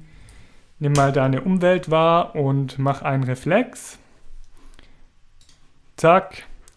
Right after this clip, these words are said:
Room, Bedroom ist clean, clean room, drive to next room, living room, energy left for. Also alles wunderbar, hat funktioniert. So haben wir jetzt unseren ersten, wie man so schön sagt, Reflexagenten gebaut.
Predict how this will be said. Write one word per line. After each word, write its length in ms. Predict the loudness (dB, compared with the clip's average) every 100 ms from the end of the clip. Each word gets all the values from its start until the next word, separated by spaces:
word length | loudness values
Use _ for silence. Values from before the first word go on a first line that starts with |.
| -20 _ _ _ _ _ _ _ _
Room, 320 | -2 2 2 2
Bedroom 540 | 2 0 0 2 2
ist 240 | 0 -6
clean, 500 | -6 0 2 4 4 0 -8 -8
clean 300 | -2 0 0
room, 440 | 0 2 2 0 -2
drive 300 | 0 0 0
to 100 | 0
next 380 | 0 -2 -6 -6
room, 280 | -4 -2
living 280 | 0 0 0
room, 400 | 0 0 -2 -4 -4
energy 320 | -4 -4 -6
left 280 | -6 -6 -8
for. 280 | -10 -10 -4
Also 380 | -4 -2 -6 -6
alles 300 | -2 -2 -2
wunderbar, 380 | -2 -2 0 0
hat 100 | 0
funktioniert. 540 | -4 -2 2 2 2 -2 -20 -20 -20 -20 -20 -20
So 580 | -4 0 2 2 2
haben 220 | 4 4 4
wir 80 |
jetzt 280 | 2 0 -4
unseren 400 | -4 -2 -2 -4
ersten, 680 | -2 0 0 -2 -2 -2 -2 -8 -20 _ _ _ _ _ _ _ _ _ _ _ -20 -20 -20 -8
wie 160 | -4
man 160 | -2 -2
so 160 | -4 -6
schön 240 | -4 -4
sagt, 340 | 0 -2 -2 -6
Reflexagenten 840 | -6 -4 -4 -4 -6 -6 -8 -8
gebaut. 420 | -10 -12 -20 -20